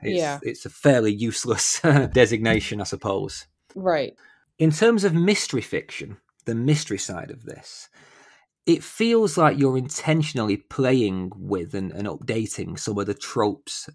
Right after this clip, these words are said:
Speaker 1: of the genre. So you've got a
Speaker 2: Yes.
Speaker 1: blogger as opposed to an old
Speaker 2: Mm-hmm.
Speaker 1: school detective. Um,
Speaker 2: Right.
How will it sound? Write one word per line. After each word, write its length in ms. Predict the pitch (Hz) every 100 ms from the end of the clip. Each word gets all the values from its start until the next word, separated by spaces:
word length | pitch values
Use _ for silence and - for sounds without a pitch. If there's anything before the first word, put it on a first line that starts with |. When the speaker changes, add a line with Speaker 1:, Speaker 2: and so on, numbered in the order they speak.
| -
Speaker 1:
of 140 | 107 104
the 80 | 95
genre. 600 | 107 107 107 95 - - _ _ _ -
So 140 | 151
you've 200 | 147 139
got 160 | 165 135
a 100 | 110 131
Speaker 2:
Yes. 200 | 143 139
Speaker 1:
blogger 240 | 107 - _ _ _ _ _ -
as 140 | 113
opposed 520 | 110 123 107 101 -
to 100 | 110
an 160 | 101 101 -
old 240 | 110 101
Speaker 2:
Mm-hmm. 20 |
Speaker 1:
school 500 | - - 104 98 95 _ _ _ _ _ _ _
detective. 800 | - - - - - - - - _ _ _ _ -
Um, 460 | 107 104 101 98
Speaker 2:
Right. 300 | 170 160 -